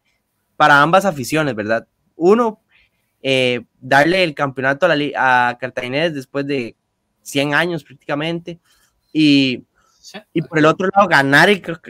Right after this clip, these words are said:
Speaker 1: el pa-, el campeonato después de prácticamente cien años, yo creo que eso es lo que lo, lo tiene a uno atado a, a estas, a estas finales, porque si no fuera por eso, si no hubiera toda esa mística, todo,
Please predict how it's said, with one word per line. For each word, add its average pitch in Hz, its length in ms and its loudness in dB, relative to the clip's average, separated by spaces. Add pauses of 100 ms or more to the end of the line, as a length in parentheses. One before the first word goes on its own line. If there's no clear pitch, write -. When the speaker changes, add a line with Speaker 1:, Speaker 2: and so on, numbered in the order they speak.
Speaker 1:
el 143 160 -4
pa-, 143 140 0
el 135 160 -6
campeonato 135 480 -4
después 160 260 -8
de 165 80 -4
prácticamente 160 600 -6
cien 160 240 -2
años, 165 280 0
yo 139 120 -4
creo 160 180 -6
que 165 320 -6
eso 143 240 -2
es 185 60 0
lo 185 120 0
que 151 120 -6
lo, 123 200 -4
lo 135 260 2
tiene 170 220 0
a 185 60 4
uno 190 220 2
atado 165 440 4
a, 147 200 2
a 123 180 2
estas, 165 480 -4
a 120 100 -4
estas 160 280 -8
finales, 156 420 -4
porque 131 380 -8
si 120 320 -6
no 135 180 -4
fuera 170 260 2
por 139 140 -2
eso, 175 380 -4 (360)
si 139 140 -6
no 135 120 -2
hubiera 165 200 0
toda 175 220 -2
esa 165 160 0
mística, 160 640 -4
todo, 147 300 -6